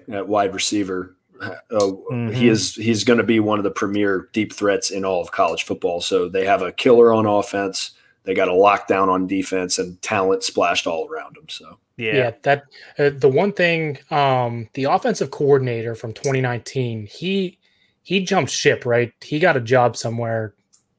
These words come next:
Speaker 3: after that season.
Speaker 1: Joe Brady?
Speaker 3: For, yes,
Speaker 2: Yeah.
Speaker 3: I, I could,
Speaker 1: Yeah,
Speaker 3: I couldn't
Speaker 1: he's,
Speaker 3: think of the name.
Speaker 1: he's, he's with the, uh, Panthers last I
Speaker 3: Yes.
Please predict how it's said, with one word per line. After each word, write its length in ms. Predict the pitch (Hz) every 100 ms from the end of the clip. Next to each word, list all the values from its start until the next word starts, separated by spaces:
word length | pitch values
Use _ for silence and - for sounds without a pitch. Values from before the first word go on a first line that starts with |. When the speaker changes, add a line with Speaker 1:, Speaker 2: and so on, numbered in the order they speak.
| _ _ _ 151
Speaker 3:
after 260 | 131 127
that 160 | 120 113
season. 520 | - 117 107 107 107 113
Speaker 1:
Joe 200 | 123 120
Brady? 280 | 123 135
Speaker 3:
For, 140 | 135 - - _ _ -
yes, 300 | 143 127 117
Speaker 2:
Yeah. 120 | 101
Speaker 3:
I, 180 | 139 160
I 40 |
could, 120 | 123 127
Speaker 1:
Yeah, 180 | 113 -
Speaker 3:
I 60 | 135
couldn't 140 | 135
Speaker 1:
he's, 80 | 131
Speaker 3:
think 120 | 160
of 60 | 147
the 60 |
name. 220 | 139 123 127
Speaker 1:
he's, 180 | 135
he's 300 | 139 127 135
with 140 | 135 135
the, 160 | 120
uh, 80 | 110
Panthers 640 | - 123 110 98 95 92
last 220 | 101 92 147
I 40 |
Speaker 3:
Yes. 120 | 104